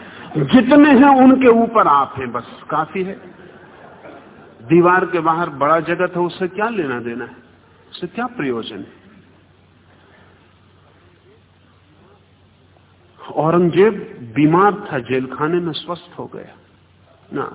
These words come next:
शाहजहां बीमार था, स्वस्थ हो गया, प्रसन्न हो गया,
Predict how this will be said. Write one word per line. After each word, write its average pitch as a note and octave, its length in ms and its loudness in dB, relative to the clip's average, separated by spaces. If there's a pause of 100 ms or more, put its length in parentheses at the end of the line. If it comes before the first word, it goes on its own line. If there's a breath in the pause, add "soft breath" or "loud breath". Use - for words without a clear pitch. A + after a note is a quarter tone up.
(300)
शाहजहां D3+ 640 -2
बीमार E3 300 0 (120)
था, D#3 60 -4
स्वस्थ - 420 -12
हो D3+ 100 -12
गया, - 280 -18 (1000)
प्रसन्न G3 340 -2
हो C3+ 140 -4
गया, - 280 -12